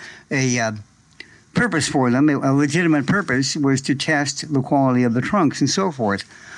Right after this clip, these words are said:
So you would wait and wait, and somebody would come on, and pretty soon you'd be talking to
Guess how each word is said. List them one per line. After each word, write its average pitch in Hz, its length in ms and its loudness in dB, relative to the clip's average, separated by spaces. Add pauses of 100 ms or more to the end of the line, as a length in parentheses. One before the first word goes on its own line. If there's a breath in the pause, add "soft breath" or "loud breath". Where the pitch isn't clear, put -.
(420 loud breath)
So - 140 0
you 185 180 4
would 185 120 2
wait 160 320 0
and 165 180 2
wait, 147 200 0
and 175 100 0
somebody 156 300 0
would 147 160 0
come 139 180 0
on, 135 220 2
and 139 120 -2
pretty 175 220 -2
soon 185 280 2
you'd 156 100 2
be 156 100 0
talking 147 540 0
to 147 440 2